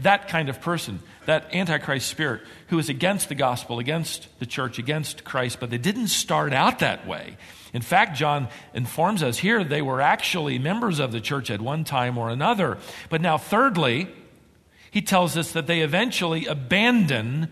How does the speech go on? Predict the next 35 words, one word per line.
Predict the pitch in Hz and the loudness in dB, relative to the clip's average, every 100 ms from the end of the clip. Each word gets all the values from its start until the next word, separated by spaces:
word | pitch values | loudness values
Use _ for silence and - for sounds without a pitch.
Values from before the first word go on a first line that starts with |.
| - - | -8 -6
the | 151 | -6
fellowship | - 233 226 175 160 | 0 4 4 4 0
of | 151 | -2
the | 170 | -2
church. | - 285 170 - - - - - - | 0 2 2 -2 -12 -16 -20 -16 -4
Verse | 165 | -2
nineteen | 185 190 165 190 180 147 120 - - - | 2 0 0 0 2 0 -4 -12 -20 -16
continues. | - 175 220 277 196 123 | -2 0 2 2 2 2
Look | 170 - | 0 0
there. | 170 139 | 0 2
"They | 160 | 2
went | 175 190 | 2 6
out | 240 320 | 6 6
from | - 185 | 2 2
us, | 170 - | 0 0
but | 180 185 | -2 2
they | 185 | 2
were | 180 | 2
really | 175 285 320 | 2 2 4
not | 294 233 208 | 6 6 8
of | 233 175 | 8 6
us. | 127 175 - - - - - _ _ _ _ _ _ _ _ _ _ | 2 2 -4 -8 -14 -20 -20 _ _ _ _ _ _ _ _ _ _
For | 202 226 | 0 2
if | 254 | 4
they | 233 208 | 4 4
had | 196 302 359 | 6 6 6
been | 269 214 | 6 6
of | 151 127 | 6 6
us, | 156 220 - - - - - _ _ | 4 4 -2 -4 -16 -20 -20 _ _
they | - 214 | 0 4
would | 226 | 6
have | 226 226 | 6 6
remained | 226 220 233 359 381 247 | 4 4 6 6 4 2
with | 165 | 2
us." | 143 143 208 - - | 4 4 2 -2 -4